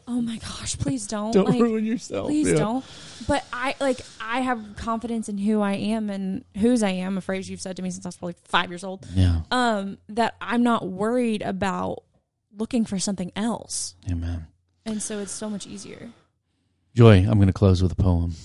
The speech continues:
Speaker 1: Oh,
Speaker 2: just
Speaker 1: dear.
Speaker 2: so I'm not
Speaker 1: <laughs>
Speaker 2: just a math person. You may have heard this. I've shared this before. It's from a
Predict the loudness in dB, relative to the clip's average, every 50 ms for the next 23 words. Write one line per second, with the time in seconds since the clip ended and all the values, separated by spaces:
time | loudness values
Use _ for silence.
0 | -20 -20 -20 _ _ -6 -4 -2 -2 0 0 2 2 2 2 2 2 2 2 0
1 | 0 -2 -4 -4 -2 -2 -2 0 0 -2 -2 -4 -4 -4 -4 -4 -2 -2 -2 -2
2 | -4 -6 -4 0 2 4 4 4 4 4 2 0 0 -2 0 0 -2 -2 0 0
3 | -2 0 0 0 0 0 0 0 -2 -4 -4 -6 -8 -8 -6 -2 -2 0 0 0
4 | 0 0 -2 -2 -4 -6 -4 -2 0 0 2 2 0 0 0 -2 -2